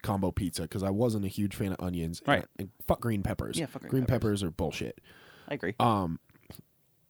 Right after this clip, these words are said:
Speaker 1: and, uh, oh, I learned why green peppers are cheaper recently. We'll come back to that.
Speaker 2: Okay.
Speaker 1: Anyway, so the, the combo pizza comes with onions, green peppers, veggies, and stuff on it.
Speaker 2: Sure.
Speaker 1: Um,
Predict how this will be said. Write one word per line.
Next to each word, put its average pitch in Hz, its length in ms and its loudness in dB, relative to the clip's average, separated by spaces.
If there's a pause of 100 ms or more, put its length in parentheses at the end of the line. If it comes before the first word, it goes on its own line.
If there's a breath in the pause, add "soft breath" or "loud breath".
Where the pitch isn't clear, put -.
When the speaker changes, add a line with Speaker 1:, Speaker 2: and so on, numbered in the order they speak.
(160)
Speaker 1:
and, 107 440 4
uh, 85 500 2 (340)
oh, 208 100 8
I 120 80 8
learned 135 240 4
why 117 120 6
green 117 260 4
peppers 110 300 4
are 85 80 0
cheaper 95 460 0 (240 loud breath)
recently. 87 400 -4
We'll 87 100 0
come 95 160 0
back 82 220 -2
to - 80 -4
that. - 180 -8 (120)
Speaker 2:
Okay. 120 240 2
Speaker 1:
Anyway, 90 360 4 (180 soft breath)
so - 180 2
the, 107 160 2 (280)
the 98 120 -4
combo 151 340 4
pizza 110 340 2
comes 98 280 -2
with 87 300 0
onions, 85 320 -2
green 85 220 -2
peppers, 80 480 -2 (320)
veggies, 85 300 -2
and 87 100 -6
stuff - 240 -2
on 50 120 -6
it. 50 100 -10 (100)
Speaker 2:
Sure. 120 220 2 (320 loud breath)
Speaker 1:
Um, 101 380 2